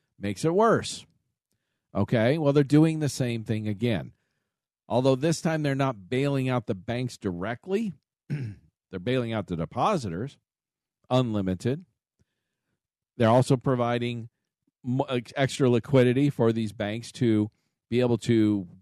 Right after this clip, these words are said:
give, you know, give people who want to take withdrawals. But what it's doing is creating,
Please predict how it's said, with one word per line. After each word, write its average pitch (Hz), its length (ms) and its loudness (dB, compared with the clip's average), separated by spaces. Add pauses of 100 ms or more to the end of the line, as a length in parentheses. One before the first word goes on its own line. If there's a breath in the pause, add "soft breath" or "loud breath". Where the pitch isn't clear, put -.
(160)
give, 123 320 0
you 117 120 -8
know, 85 220 -8 (220)
give 117 160 -6
people 123 260 -2
who 117 80 0
want 113 380 -6
to 107 100 -14
take 117 240 -4
withdrawals. 101 640 -2 (920)
But 143 100 4
what 202 140 4
it's 185 160 -2
doing 135 720 2
is 131 600 2 (1600)
creating, 160 920 0